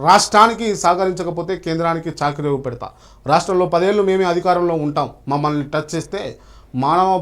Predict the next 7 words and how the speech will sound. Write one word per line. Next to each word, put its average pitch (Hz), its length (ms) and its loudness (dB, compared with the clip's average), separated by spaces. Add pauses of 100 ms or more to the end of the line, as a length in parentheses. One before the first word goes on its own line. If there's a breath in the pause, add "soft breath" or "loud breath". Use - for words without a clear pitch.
బాంబులై 190 380 2
పేలుస్తాం. 160 500 -2 (500)
తమ 170 200 2 (240)
తొంభై 175 300 0
రోజుల 175 300 2
పాలనపై 151 540 -2 (560 soft breath)
రేవంత్ 190 540 2